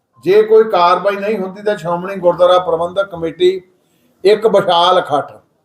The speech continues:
ਵਿਸ਼ਾਲ ਇਕੱਠ ਸਾਰੀਆਂ ਜਿੰਨੀਆਂ ਵੀ ਜਥੇਬੰਦੀਆਂ, ਜਿੰਨੀਆਂ ਸਿੱਖ ਪੰਥ ਦੀਆਂ ਰਹਿਨੁਮਾਈ ਦੇ ਵਿੱਚ ਵਿਚਰਦੀਆਂ, ਉਹਨਾਂ ਸਾਰਿਆਂ ਨੂੰ ਇਕੱਠੇ ਬੁਲਾ ਕੇ ਫਿਰ ਇੱਕ ਜਿਹੜਾ ਆ ਉਹ ਸੰਘਰਸ਼ ਜਿਹੜਾ ਆ ਇਹਦੇ ਸਬੰਧ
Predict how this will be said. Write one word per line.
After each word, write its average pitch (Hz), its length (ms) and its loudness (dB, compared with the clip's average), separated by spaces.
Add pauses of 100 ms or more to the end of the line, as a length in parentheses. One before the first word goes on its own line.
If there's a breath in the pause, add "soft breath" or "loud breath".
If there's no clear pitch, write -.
(500)
ਵਿਸ਼ਾਲ 165 400 4
ਇਕੱਠ 202 360 0
ਸਾਰੀਆਂ 208 680 0 (580)
ਜਿੰਨੀਆਂ 202 360 0
ਵੀ 208 120 -2
ਜਥੇਬੰਦੀਆਂ, 180 760 0 (600 soft breath)
ਜਿੰਨੀਆਂ 190 460 0
ਸਿੱਖ 185 300 -4
ਪੰਥ 170 300 0
ਦੀਆਂ 180 300 0
ਰਹਿਨੁਮਾਈ 175 520 2
ਦੇ 170 100 -2
ਵਿੱਚ 165 260 -6 (540)
ਵਿਚਰਦੀਆਂ, 185 500 0
ਉਹਨਾਂ 190 260 2
ਸਾਰਿਆਂ 170 580 2
ਨੂੰ 185 280 -6 (480)
ਇਕੱਠੇ 185 420 2
ਬੁਲਾ 175 340 2
ਕੇ 170 180 -6 (680)
ਫਿਰ 185 220 -2
ਇੱਕ 180 200 -2
ਜਿਹੜਾ 175 380 4
ਆ 165 60 6
ਉਹ 175 120 2
ਸੰਘਰਸ਼ 143 560 -6
ਜਿਹੜਾ 151 400 0
ਆ 147 220 -4 (540)
ਇਹਦੇ 190 260 2
ਸਬੰਧ - 1080 -6